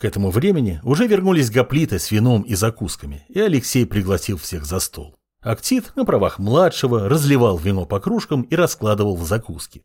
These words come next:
Одним словом, сервировал стол. Выпили за удачу Алексея. «Для Дукса такая цепь – плёвое дело», сказал кентарх Ворон. «У него почти во всех провинциях земли есть, да ещё торговые судна в придачу.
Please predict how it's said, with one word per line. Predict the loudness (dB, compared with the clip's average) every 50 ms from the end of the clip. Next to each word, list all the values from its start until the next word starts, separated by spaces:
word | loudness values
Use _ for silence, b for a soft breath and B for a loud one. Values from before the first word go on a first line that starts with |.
| _ _
Одним | -10 -6 -2 0 0 0
словом, | 0 0 0 0 2 2 0 -2 -4 -8
сервировал | -10 -6 -4 -4 -2 -2 -2 -2 -2 -2 -2 -2 -4
стол. | -4 -6 -6 -6 -8 -12 -14 _ _ _ _ _ _ _ _ -18
Выпили | -10 -4 0 2 2 4 4 4 2 4 4 2
за | 0 0 2 4 4
удачу | 4 4 2 2 0 0 0 -2 -2 -2
Алексея. | -2 -2 -4 -4 -6 -6 -6 -8 -8 -10 -14 -18 _ _ _ _ _ _ _ _ -10
«Для | -6 0 2 2 2
Дукса | 2 0 -2 -2 -2 -4 -4 -4 -2
такая | -2 -2 0 0 0 0 0 -2
цепь – | 0 0 0 0 0 -2 -4 -4 -2
плёвое | 0 0 2 2 2 2 2 0 0
дело», | -2 -4 -4 -6 -12 -20 _ _ _
сказал | -20 -12 -4 0 0 2 4 2 2 0
кентарх | 0 2 2 2 2 2 0 -2 -2
Ворон. | -2 0 2 2 0 -2 -6 -10 -14 _ _ _ _ _ _ -14
«У | -8 -2
него | 0 2 4 4 4 2
почти | 4 4 2 2 2 0 0 0 2
во | 2 2 0
всех | 0 -2 0 0 0 0 -2 -4 -4
провинциях | 0 2 2 2 4 2 2 0 0 -2 -4 -4 -4
земли | -2 0 0 0 0 -2 -4 -6
есть, | -8 -10 -12 -16 -16 -12
да | -6 -2
ещё | -2 -2 0 -2 0
торговые | 2 2 2 4 4 4 4 4 4 2
судна | 2 0 -2 0 -2 -2 -4 -6 -10
в | -8
придачу. | -6 -6 -6 -4 -6 -8 -8 -12 -16